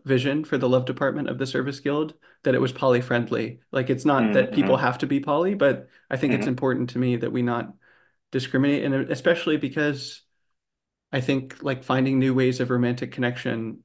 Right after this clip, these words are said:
Speaker 1: is important for the love
Speaker 2: Mm.
Speaker 1: work, and,
Speaker 2: Yeah.
Speaker 1: um, that was important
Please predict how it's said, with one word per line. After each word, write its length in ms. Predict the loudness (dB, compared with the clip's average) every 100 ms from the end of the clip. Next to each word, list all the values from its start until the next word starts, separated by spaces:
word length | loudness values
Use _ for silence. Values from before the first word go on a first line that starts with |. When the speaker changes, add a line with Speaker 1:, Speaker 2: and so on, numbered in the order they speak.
| -6
Speaker 1:
is 220 | -4 -2
important 580 | -2 0 0 0 -4 -8
for 480 | -2 0 0 -2 -2
the 140 | 0
love 180 | 2 2
Speaker 2:
Mm. 100 | 2
Speaker 1:
work, 280 | -2 -4 -18 -8
and, 360 | -6 -4 -6 -10 -14 _
Speaker 2:
Yeah. 300 | -4 -2 -4 -6
Speaker 1:
um, 580 | -6 -4 -6 -8 -10 -16 _
that 160 | -4 -2
was 140 | -2
important 420 | -4 -6 -6 -6